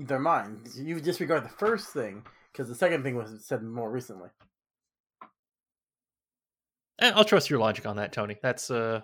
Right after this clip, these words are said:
Speaker 2: I,
Speaker 1: Yep.
Speaker 2: uh, you obviously know people better than I do, so that makes sense. Okay, all right.
Speaker 1: Mm-hmm.
Speaker 2: And with that, uh, today we are continuing our, uh, rewind of the only season of Marvel's The Inhumans with episode five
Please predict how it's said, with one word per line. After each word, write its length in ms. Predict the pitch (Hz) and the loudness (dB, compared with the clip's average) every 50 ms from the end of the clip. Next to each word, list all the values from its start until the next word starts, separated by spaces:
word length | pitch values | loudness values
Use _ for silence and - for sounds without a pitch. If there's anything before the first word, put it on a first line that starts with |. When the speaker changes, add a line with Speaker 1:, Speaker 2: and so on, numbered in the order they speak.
| - | -8
Speaker 2:
I, 300 | - - 117 117 117 110 - | -8 -6 -4 -4 -4 -4 -4
Speaker 1:
Yep. 180 | 160 156 - | -6 -6 -6
Speaker 2:
uh, 100 | - - - _ _ _ 95 87 - | -10 -20 -20 _ _ _ -18 -16 -10
you 260 | 151 147 151 160 160 | -4 0 2 2 2
obviously 480 | 135 139 139 131 139 131 127 - 135 123 | 2 0 0 2 2 0 0 0 -2 0
know 140 | 120 117 110 | 0 0 0
people 260 | - 127 113 - 117 | 0 -4 -6 -6 -4
better 240 | 104 110 107 107 104 | -2 -2 0 0 -2
than 140 | 101 98 | -4 -6
I 100 | 98 101 | -8 -10
do, 160 | - - - - _ | -10 -12 -16 -16 _
so 100 | - 123 | -2 -2
that 140 | 117 113 110 | -2 0 -2
makes 180 | 110 107 - | -4 -8 -8
sense. 240 | - - - - - | -14 -14 -16 -16 -10
Okay, 200 | - 135 135 - - _ _ - | -10 -8 -8 -10 -14 _ _ -20
all 60 | - | -20
right. 580 | - - _ _ _ _ _ _ _ _ - 113 | -20 -20 _ _ _ _ _ _ _ _ -20 -20
Speaker 1:
Mm-hmm. 100 | 95 117 101 _ _ _ - - _ - - - _ _ _ _ _ _ - | -20 -20 -20 _ _ _ -20 -20 _ -20 -20 -20 _ _ _ _ _ _ 6
Speaker 2:
And 260 | 131 123 120 117 117 | 8 8 8 6 4
with 140 | 117 113 - | 0 2 6
that, 320 | 139 135 143 139 - - _ - | 6 6 6 4 0 -10 _ 2
uh, 160 | 127 123 123 | 2 2 2
today 240 | - 135 151 185 202 | 2 2 4 4 4
we 140 | 180 170 | 4 4
are 100 | 156 139 | 2 2
continuing 800 | 135 - 139 131 135 - - 254 247 185 131 123 120 120 131 131 - - - - - - - - | 2 0 -4 -4 -2 0 0 0 2 2 0 0 0 -2 -4 -10 -14 -20 -20 -20 -20 -20 -12 -2
our, 520 | - 127 127 123 123 123 120 120 120 127 - | 2 2 4 4 4 2 2 2 2 2 6
uh, 180 | 123 120 120 | 8 8 8
rewind 500 | 110 110 135 139 131 127 123 131 185 226 | 8 6 4 4 6 6 4 4 4 2
of 320 | - - 127 123 117 107 110 | 2 4 4 4 4 2 -2
the 180 | 117 120 127 131 - | 0 0 0 2 4
only 260 | 160 220 254 208 135 | 4 4 4 4 2
season 440 | - - 131 117 107 120 123 135 - | 2 0 0 0 -2 -4 -6 -6 -4
of 320 | - 117 117 113 113 104 - | 0 2 2 2 2 2 2
Marvel's 420 | 120 123 120 113 120 117 110 - - - | 2 2 4 4 2 2 0 -2 -8 -6
The 200 | 110 120 170 208 | 0 2 4 6
Inhumans 640 | 202 196 170 156 160 143 117 107 104 104 - - - _ | 6 4 4 2 2 2 2 0 -2 -4 -8 -14 -10 _
with 120 | 120 107 - | -8 -4 -2
episode 460 | 123 131 135 135 - - 131 123 123 | -2 -2 -2 -2 -2 0 -2 -2 4
five 400 | - 175 165 131 113 - - | 6 6 6 6 4 -2 -6